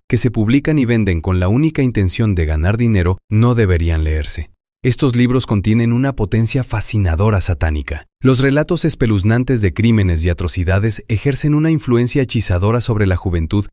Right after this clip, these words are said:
y provocan en ella el deseo de hacerse célebre por actos de maldad.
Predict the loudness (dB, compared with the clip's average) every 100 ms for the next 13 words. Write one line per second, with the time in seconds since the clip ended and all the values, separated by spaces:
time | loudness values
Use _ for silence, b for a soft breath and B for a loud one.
0 | -4 0 2 2 0 0 2 2 2 2
1 | 2 0 0 0 0 0 -2 -2 -2 -2
2 | 0 0 2 0 0 0 0 0 -2 0
3 | -2 -2 -4